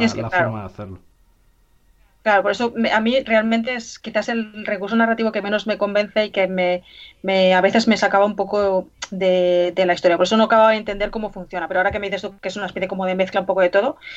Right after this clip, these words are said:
Speaker 1: me convence
Speaker 2: Sí, de,
Speaker 1: más,
Speaker 2: de hecho,
Speaker 1: también te lo
Speaker 2: no,
Speaker 1: digo.
Speaker 2: no hay más justificación, ¿eh? Lo único que, que se nos dio
Speaker 1: Ujú.
Speaker 2: era la nota esa del, del,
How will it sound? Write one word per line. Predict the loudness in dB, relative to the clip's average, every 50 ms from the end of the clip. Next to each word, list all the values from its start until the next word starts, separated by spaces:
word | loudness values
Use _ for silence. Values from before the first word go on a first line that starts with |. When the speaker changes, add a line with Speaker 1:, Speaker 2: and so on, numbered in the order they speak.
| -18 -20 -20 _ -8
Speaker 1:
me | -2 0 0 0 0 -2 -6 -8 -8
convence | -10 -10 -10 -8 -8
Speaker 2:
Sí, | -8
de, | -6
Speaker 1:
más, | -6 -8 -8 -6
Speaker 2:
de | -6 -6
hecho, | -4 -2
Speaker 1:
también | -2 -2
te | -2
lo | -2 -2
Speaker 2:
no, | -2
Speaker 1:
digo. | 0 0
Speaker 2:
no | 2
hay | 2 4
más | 2 0 0
justificación, | -4 -6 -6 -6 -8 -8 -8 -8 -10 -8 -8 -6 -6 -4 -4
¿eh? | -6 -4
Lo | -4 -4
único | -4 -4 -4 -4 -6 -6
que, | -6 -6 -8 -8 -8 -10 -12 -12 -14 -12 -12
que | -14
se | -12 -10 -8
nos | -4 0 4
dio | 4 6
Speaker 1:
Ujú. | 4 4
Speaker 2:
era | 0 0 -6
la | -6 -6
nota | -8 -8 -8 -8 -8 -8 -8
esa | -8 -8 -10 -8
del, | -8 -8 -8 -8 -10 -10 -12 -16 _ _ _ -20 _ _ _ _ _ -16
del, | -12 -10 -10 -10 -10 -10 -10 -10 -10 -10 -10 -10 -12 -14